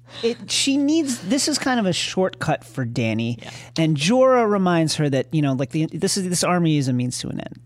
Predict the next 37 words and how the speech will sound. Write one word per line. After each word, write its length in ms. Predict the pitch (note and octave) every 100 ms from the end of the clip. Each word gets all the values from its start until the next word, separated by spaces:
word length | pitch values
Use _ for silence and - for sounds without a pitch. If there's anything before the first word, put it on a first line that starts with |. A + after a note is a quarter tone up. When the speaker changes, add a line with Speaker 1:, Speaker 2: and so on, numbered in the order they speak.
| -
Speaker 1:
And 100 | B2
once 200 | B2+ C3+
I 80 |
own 120 | A#2+ A2+
an 100 | A2
army 260 | B2 B2
of 80 | A2+
slaves, 380 | - - C3+ A2+
what 320 | A#2+ B2 -
will 180 | C3 A#2
I 140 | G2
be? 440 | G2 C3+ B2 A2+ F2+
You 100 | C#3
know, 120 | C3
it's 160 | A#2 -
not 220 | C#3+ B2+
a 40 | A2
great 440 | A#2+ - C#3 A2+
look 180 | E3+ -
for 140 | - C#3+
her, 160 | C#3
but 280 | B2 C#3+ -
she's 260 | - G#3 E3+
willing 420 | G3 A#3+ A3+ G3
to 120 | -
do 300 | D3+ A3+ D4
it 220 | E3+ C#3 -
because 240 | C3 C#3
that's 220 | B2+ A#2+
what 100 | -
she 120 | - -
needs 240 | - -
to 80 | -
do. 80 | - - -
Speaker 2:
Right. 260 | C#3 - - - -
And 160 | F#3 F#3+
then, 340 | G#3 G#3+ G3